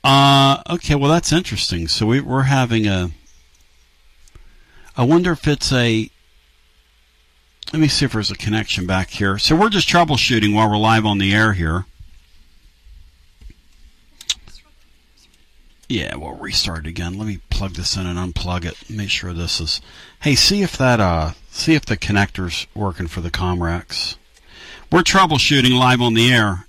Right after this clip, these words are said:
aside from being the show of record, ladies and germs.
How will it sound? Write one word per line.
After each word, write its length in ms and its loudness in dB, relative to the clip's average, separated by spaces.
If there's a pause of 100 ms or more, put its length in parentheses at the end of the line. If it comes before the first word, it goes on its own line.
(140)
aside 340 2
from 140 -2
being 240 2
the 60 -2
show 340 0
of 80 -4
record, 360 -2
ladies 320 -4
and 100 -6
germs. 520 -6